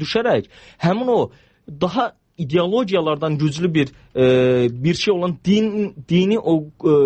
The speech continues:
fikirlərin, qrupların təsiri altına düşürlər ki, sabahları, məsələn,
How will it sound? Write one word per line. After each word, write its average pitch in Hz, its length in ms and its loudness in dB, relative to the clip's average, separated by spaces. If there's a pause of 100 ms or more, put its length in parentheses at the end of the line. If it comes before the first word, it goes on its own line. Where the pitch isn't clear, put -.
(200)
fikirlərin, 156 500 -2
qrupların 165 520 -2 (180)
təsiri 160 320 -2
altına 151 220 -4
düşürlər 135 420 0
ki, 180 140 -2 (200)
sabahları, 156 520 -2
məsələn, 147 420 -4